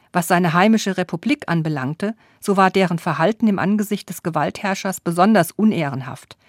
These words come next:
Jedenfalls musste es Machiavelli so vorkommen. In einem Akt vorauseilenden Gehorsams war man hier dem Eroberer förmlich entgegengekommen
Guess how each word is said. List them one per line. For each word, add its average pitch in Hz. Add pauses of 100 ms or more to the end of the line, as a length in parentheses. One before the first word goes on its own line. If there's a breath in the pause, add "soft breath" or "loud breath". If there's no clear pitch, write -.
(260 soft breath)
Jedenfalls 170
musste 180
es -
Machiavelli 156
so 156
vorkommen. - (880)
In 170
einem 170
Akt - (260 soft breath)
vorauseilenden 196
Gehorsams 196
war 175
man 170
hier 190
dem 185
Eroberer 180
förmlich 180
entgegengekommen 175